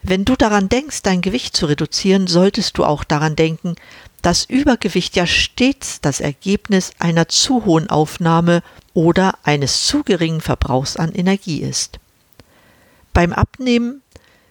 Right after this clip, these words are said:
ist es deshalb sinnvoll zu berücksichtigen,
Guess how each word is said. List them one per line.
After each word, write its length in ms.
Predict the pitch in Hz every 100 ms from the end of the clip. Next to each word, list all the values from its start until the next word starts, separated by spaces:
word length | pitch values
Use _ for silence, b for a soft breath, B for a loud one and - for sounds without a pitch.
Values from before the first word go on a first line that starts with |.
| b b -
ist 240 | 175 -
es 100 | 170
deshalb 380 | 185 170 180 165
sinnvoll 520 | - 240 359 - 170
zu 220 | - -
berücksichtigen, 960 | 180 165 175 - - 180 - 190 175